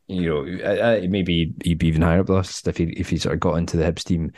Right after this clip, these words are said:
earlier on in the season and we'd seen a bit more of him. But, um, but no, I, I just think he, he's looked,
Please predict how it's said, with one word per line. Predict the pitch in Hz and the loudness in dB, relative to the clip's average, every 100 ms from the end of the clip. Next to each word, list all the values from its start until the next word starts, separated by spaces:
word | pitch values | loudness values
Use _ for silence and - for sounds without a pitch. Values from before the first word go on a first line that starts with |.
| - - - | -14 -10 0
earlier | 90 82 80 | 2 4 2
on | 82 | 2
in | 80 | 0
the | 76 | 0
season | 92 90 90 | 0 2 2
and | |
we'd | 80 | 0
seen | - 85 | 0 0
a | |
bit | 82 | 0
more | 80 90 | 0 2
of | 98 104 | 2 0
him. | 104 - - - - | -4 -8 -20 -8 0
But, | 87 - - | 0 0 -2
um, | 95 85 80 80 | 2 2 2 0
but | 104 | 4
no, | |
I, | 117 113 113 | 4 4 4
I | |
just | 117 120 | 2 2
think | 104 | 0
he, | 95 92 | 0 0
he's | 92 90 | 2 2
looked, | 101 - | 0 -2